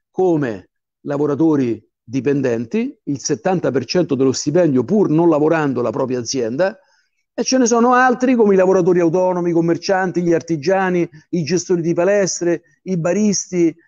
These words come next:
eh, eh, e, e centinaia di altre categorie che non hanno avuto nulla, o comunque quando hanno avuto qualcosa parliamo di elemosina. C'è una differenza sostanziale.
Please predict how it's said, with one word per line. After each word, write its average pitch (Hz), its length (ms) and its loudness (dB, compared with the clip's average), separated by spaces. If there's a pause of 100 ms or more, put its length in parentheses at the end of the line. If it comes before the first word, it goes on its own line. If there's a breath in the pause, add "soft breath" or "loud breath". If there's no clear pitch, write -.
(140 soft breath)
eh, 170 100 -6
eh, 175 520 -4 (180)
e, 226 520 -8
e 175 60 2
centinaia 208 640 2
di 170 120 2
altre 190 280 2
categorie 202 680 2 (960)
che 254 180 2
non 226 220 2
hanno 262 260 4
avuto 226 320 4
nulla, 220 600 2
o 220 160 0
comunque 220 420 0
quando 214 260 2
hanno 190 120 0
avuto 208 240 2
qualcosa 214 520 0
parliamo 180 420 0
di 160 80 0
elemosina. 156 560 0
C'è 120 120 -4
una 208 160 0
differenza 220 540 -2
sostanziale. 143 840 -4